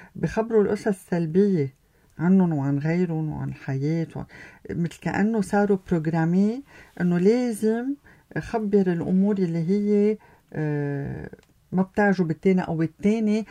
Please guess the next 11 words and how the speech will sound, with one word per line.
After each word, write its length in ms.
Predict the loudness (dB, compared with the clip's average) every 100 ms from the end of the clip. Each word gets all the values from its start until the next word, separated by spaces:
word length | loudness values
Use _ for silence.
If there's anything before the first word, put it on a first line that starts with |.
| -16 -8 0
ما 80 |
رح 200 | 2 2
تصير 380 | -4 0 2 2
عنده، 520 | 2 2 2 2 -2 -2 -12 -14 -2
آه، 300 | 2 2 2
فكرة 460 | 0 -2 0 0 -2 -2
إنه 240 | -2 0
يي 220 | 4 6
نيالهم 680 | 6 6 4 2 2 0 -4 -8 -4
أو 200 | -4 0
يي 480 | 4 6 6 2